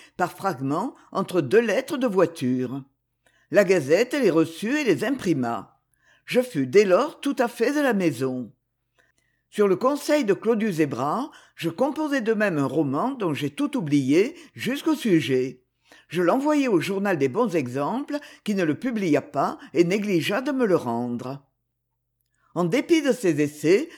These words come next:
ma famille ne croyait guère à ma vocation. Durant les rares loisirs que me laissait mon bureau, j'entendais mon père et ma mère me dire à tout instant : «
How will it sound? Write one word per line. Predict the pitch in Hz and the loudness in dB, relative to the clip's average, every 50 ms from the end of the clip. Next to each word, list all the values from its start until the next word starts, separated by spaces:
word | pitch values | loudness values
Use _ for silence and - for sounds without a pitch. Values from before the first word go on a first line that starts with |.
| - - | -8 -4
ma | 175 208 | -4 -4
famille | 208 - 233 185 165 160 202 233 294 311 | -2 -2 -2 -2 -2 -2 -2 -2 -2 -2
ne | 277 214 | -2 -4
croyait | - - 185 180 175 170 311 | -2 0 0 2 4 4 2
guère | 123 110 165 233 294 320 | 2 2 2 2 2 2
à | 302 | 2
ma | 285 254 | 0 2
vocation. | 220 240 233 - 190 165 - - - - 131 131 131 131 127 - _ _ _ _ _ _ _ | 2 2 0 0 0 -2 -2 -4 -6 -4 -4 -2 -2 -4 -6 -10 _ _ _ _ _ _ _
Durant | 135 160 254 294 277 294 294 277 | -6 -2 -2 -2 0 0 0 2
les | 202 160 | 2 2
rares | 127 180 240 254 233 254 | 2 0 0 0 2 0
loisirs | 233 202 214 202 165 170 208 196 170 - | 2 2 0 0 0 0 0 -2 -2 -2
que | - 160 | -2 -2
me | 135 139 | 0 2
laissait | 139 147 220 214 - 302 | 2 2 0 0 -2 -2
mon | 247 202 180 156 | -2 0 0 0
bureau, | 143 127 135 135 123 135 160 202 277 - - - - - _ | -2 -2 -2 0 2 2 2 2 2 -2 -8 -16 -20 -16 _
j'entendais | 127 147 185 180 175 - 277 294 311 311 302 | -4 -2 -2 -2 -2 -2 -2 -2 0 0 0
mon | 233 220 196 175 | 0 0 -2 -2
père | - 208 214 196 160 | -2 -2 0 2 2
et | 156 | 2
ma | 151 143 139 | 2 2 0
mère | 143 143 165 202 269 294 262 | 2 2 2 0 0 0 0
me | 214 160 151 | 0 0 -2
dire | 147 160 180 | 0 0 2
à | 151 139 | 2 2
tout | 139 - 226 247 214 | 0 -2 -6 -2 0
instant : « | 202 143 139 135 - - - 156 175 220 262 302 | 0 0 0 -2 -6 -6 -4 -2 0 0 -2 -4